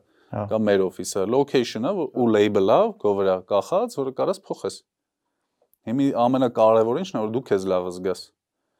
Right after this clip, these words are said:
Speaker 2: Տենց չի։ Հիմա դու այդ ներդրումը անում ես, քանի դեռ այդ
Speaker 1: Փոխանցում
Speaker 2: կամպանիայում
Speaker 1: եմ։
Speaker 2: աշխատում ես։
Speaker 1: Հա,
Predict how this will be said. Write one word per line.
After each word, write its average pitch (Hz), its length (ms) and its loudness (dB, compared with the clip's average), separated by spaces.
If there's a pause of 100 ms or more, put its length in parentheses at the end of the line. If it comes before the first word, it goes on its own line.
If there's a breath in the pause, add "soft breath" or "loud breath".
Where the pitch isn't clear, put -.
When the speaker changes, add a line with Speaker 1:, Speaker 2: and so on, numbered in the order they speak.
(1800)
Speaker 2:
Տենց 107 240 -6
չի։ 170 180 -6 (960)
Հիմա 139 140 4
դու 139 160 6
այդ 139 180 8 (120)
ներդրումը 117 560 4
անում 135 280 4
ես, - 80 -6
քանի 120 380 0
դեռ 127 340 4
այդ 175 60 -6
Speaker 1:
Փոխանցում 117 260 2
Speaker 2:
կամպանիայում 113 580 4
Speaker 1:
եմ։ 135 120 2
Speaker 2:
աշխատում 104 480 -4
ես։ 87 140 -12 (720)
Speaker 1:
Հա, 147 180 -4